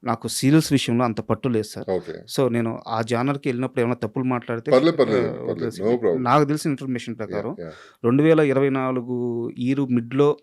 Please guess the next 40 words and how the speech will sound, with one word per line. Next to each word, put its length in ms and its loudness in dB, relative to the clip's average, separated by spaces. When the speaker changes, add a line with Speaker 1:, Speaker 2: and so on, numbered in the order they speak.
Speaker 1:
ఆ 320 -2
ఎండింగ్ 240 -2
టైంకి 340 0
మీరు, 200 -2
నాకు 180 -2
తెలిసి, 220 -8
సీరియల్స్ 540 -4
చాలా 140 -2
వరకు 220 -4
ఆపేశారు. 760 -6
Speaker 2:
ఇరవై 180 4
మూడు 300 2
అండి. 240 -2
Speaker 1:
ఇరవై 200 6
మూడు. 160 2
Speaker 2:
టూ 60 0
థౌజండ్ 360 -2
త్రీ 340 -2
చక్రవాకం 440 0
అనే 180 -2
సీరియల్ 320 -4
స్టార్ట్ 300 -4
అయింది. 400 -6
Speaker 1:
సార్. 220 -2
Speaker 2:
టూ 60 -6
థౌజండ్, 580 -4
ఆ, 540 2
కంటిన్యూస్‌గా 680 -4
టూ 160 -6
థౌజండ్, 240 -8
మొన్న 200 -2
గృహలక్ష్మి 440 -2
కూడా 140 -2
ఫోర్ 200 -2
ఇయర్స్ 180 -2
బ్యాక్. 320 -8
Speaker 1:
హ్మ్. 520 -2
Speaker 2:
అప్పటి 200 -4
వరకు 340 2
అసలు 540 -2